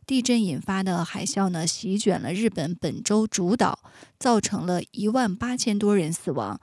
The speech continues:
并将整个城镇呢，从这个地图上抹去。那在这个福岛核电站呢，呃，巨浪冲破了防线，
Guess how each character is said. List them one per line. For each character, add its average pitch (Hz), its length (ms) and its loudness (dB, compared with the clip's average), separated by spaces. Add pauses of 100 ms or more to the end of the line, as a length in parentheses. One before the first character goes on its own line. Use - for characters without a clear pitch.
(360)
并 233 180 4
将 214 460 2
整 - 320 0
个 240 240 2
城 - 340 -4
镇 190 220 2
呢， 131 120 -2
从 190 220 -8
这 208 140 -2
个 185 100 -2
地 233 180 -2
图 208 180 -4
上 226 180 -2
抹 185 200 -4
去。 - 360 -2 (500)
那 247 80 2
在 247 200 0
这 247 160 -2
个 208 240 4
福 220 120 -4
岛 220 160 2
核 196 160 -4
电 196 220 0
站 202 240 2
呢， 156 220 -2 (320)
呃， 190 160 2
巨 262 200 0
浪 220 280 2
冲 220 200 -2
破 226 160 0
了 180 120 2
防 - 280 -4
线， 226 300 2